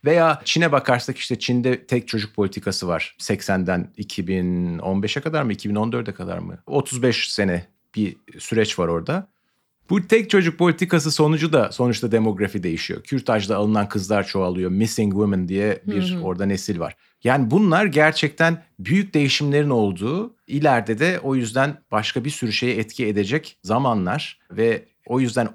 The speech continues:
Speaker 1: o insanları kuşak olarak adlandırmayı anlıyorum. Ama her yerde de, her kuşakta da böyle bir değişim mi var hakikaten? Yani insanları doğum yıllarına göre böyle üçer beşer senelik gruplara ayırmak yerine yirmi senelik kuşaklara bölmek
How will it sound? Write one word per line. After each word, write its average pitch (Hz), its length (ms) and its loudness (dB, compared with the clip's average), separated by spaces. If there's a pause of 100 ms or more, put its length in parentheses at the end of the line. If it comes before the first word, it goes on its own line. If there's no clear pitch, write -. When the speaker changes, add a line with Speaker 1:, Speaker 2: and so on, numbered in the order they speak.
(160)
Speaker 1:
o 196 180 4
insanları 120 540 0
kuşak - 340 -6
olarak 110 240 0
adlandırmayı 98 560 -2
anlıyorum. 85 320 -6 (280)
Ama 208 380 2
her 196 380 0
yerde 185 440 2
de, 160 60 0
her 156 240 2
kuşakta 175 480 0
da 165 80 2
böyle 160 220 2
bir 156 100 -2
değişim 160 360 2
mi 214 60 2
var 123 140 2
hakikaten? 101 480 -4 (200)
Yani 151 320 2 (160)
insanları 175 600 2
doğum 170 260 4
yıllarına 160 340 4
göre 147 240 2
böyle 139 140 2
üçer 147 380 0
beşer 147 260 2
senelik 135 400 0
gruplara 127 380 0
ayırmak 127 640 0
yerine 107 400 2 (260)
yirmi 135 440 2
senelik 120 420 0
kuşaklara 113 640 -2
bölmek 113 340 0